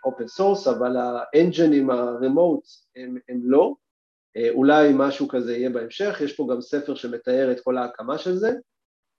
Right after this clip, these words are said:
אה, ויש בה, ובגלל שהדבר הזה אופן סורס, גם בתוך הרפוזיטורי אפשר לראות את הקוד כמובן, וגם יש פה כל מיני, אה, אה, Jupyter Notebooks,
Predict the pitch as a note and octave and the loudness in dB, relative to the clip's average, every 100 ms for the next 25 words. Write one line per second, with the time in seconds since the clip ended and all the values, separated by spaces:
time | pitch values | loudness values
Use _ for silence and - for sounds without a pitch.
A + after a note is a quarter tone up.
0 | _ _ - _ _ _ A2+ A#2+ B2+ A#2+ | _ _ -20 _ _ _ -6 -2 -2 -2
1 | B2+ C#3+ E3+ E3+ E3+ D3 C#3 C3+ C3 B2 | 0 2 2 0 0 2 0 0 -2 -6
2 | C3 A#2+ B2 B2 D3+ D#3+ D#3 E3 C#3+ D#3 | -16 -12 -12 -6 -6 -4 -2 -2 0 -2
3 | D#3 C#3 F3 A#3+ G3 C3 C3 B2+ A2+ B2 | -2 -6 -2 -2 -2 -6 -8 -8 -10 -10
4 | D3 C#3+ C#3+ B2+ B2 B2+ F3 E3 D#3+ B2 | -10 -8 -4 -2 -2 -2 -2 -2 -4 -4
5 | A#2+ B2+ B2 B2 B2+ C#3+ - A3+ A3 D#3+ | -4 -6 -4 -6 -8 -8 -4 -4 -2 -4
6 | C#3 C#3 D3+ - _ _ - C#3 F3 F3 | -2 -2 -4 -8 _ _ -6 0 0 0
7 | - E3 D#3+ D#3+ D#3+ D3 C3 C3 B2+ B2 | -4 -2 0 0 0 -2 -2 -4 -6 -8
8 | B2 A#2+ B2 _ A#2 - D#3+ - C3 C#3 | -8 -10 -14 _ -20 -20 -20 -14 -2 2
9 | E3+ - C3 - - _ | 2 0 -16 -16 -20 _